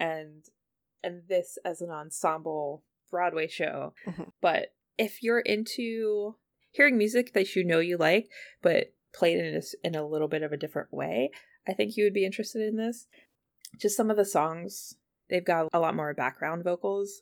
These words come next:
Speaker 1: on them than she does in her regular albums.
Speaker 2: Mm-hmm.
Speaker 1: So I think that provides kind of a, a neat atmosphere to it.
Speaker 2: Mm-hmm.
Speaker 1: And they do use some music from her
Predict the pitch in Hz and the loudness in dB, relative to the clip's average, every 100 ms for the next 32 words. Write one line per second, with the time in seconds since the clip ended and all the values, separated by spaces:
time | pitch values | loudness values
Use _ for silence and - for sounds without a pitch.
0 | - 180 180 190 196 196 165 151 147 - | -8 -6 -4 -6 -8 -6 -6 -6 -8 -8
1 | 160 151 151 - - 180 170 160 165 185 | -2 -2 -2 -8 -10 -2 -2 -2 -6 -6
2 | 196 208 247 262 277 202 185 185 _ _ | -4 -4 -4 -6 -6 -8 -8 -12 _ _
3 | _ - 226 220 247 226 - 185 165 165 | _ -4 0 2 4 4 4 0 -2 -2
4 | - 165 156 156 - 165 160 156 156 156 | -4 -2 -2 -6 -6 -8 -8 -14 -12 -12
5 | - - - _ _ - 165 - 208 - | -12 -16 -18 _ _ -6 -6 -4 -8 -4
6 | 254 294 302 _ _ - 302 320 - 180 | 0 0 -2 _ _ -6 0 0 0 -10
7 | 175 202 - _ _ _ - 196 190 180 | -10 -14 -18 _ _ _ -4 -2 0 -2
8 | 175 170 175 - - _ _ _ - 208 | -4 -8 -14 -14 -18 _ _ _ 2 2
9 | 196 220 220 233 233 226 233 _ 208 196 | 2 -4 -2 0 0 -2 -4 _ -10 -4
10 | 196 196 - 180 180 175 165 - 175 165 | -4 -2 -2 0 0 -2 -2 -2 -6 -4
11 | 147 | -6